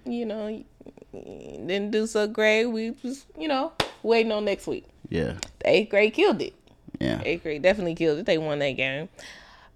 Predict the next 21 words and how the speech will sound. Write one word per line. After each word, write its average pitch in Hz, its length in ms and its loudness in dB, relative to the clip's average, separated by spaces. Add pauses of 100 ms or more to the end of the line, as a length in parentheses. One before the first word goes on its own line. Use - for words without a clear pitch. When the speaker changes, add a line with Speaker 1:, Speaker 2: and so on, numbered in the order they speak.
Speaker 1:
Um, 170 840 6 (880)
I 160 60 -2
had 165 140 2
to 165 60 -6
do 165 80 2
a 160 40 4
lot 156 200 -4
of 175 60 -10
stuff 156 200 -2
at 139 100 -2
work. 156 540 -2 (1000)
Um, 165 840 2 (380)
and 233 220 6
then 220 140 4
on 208 140 2
a 180 100 4
Thursday 226 600 2
night, 247 460 -2 (320)
do 190 160 2
I, 185 160 4 (180)
do, 156 240 -2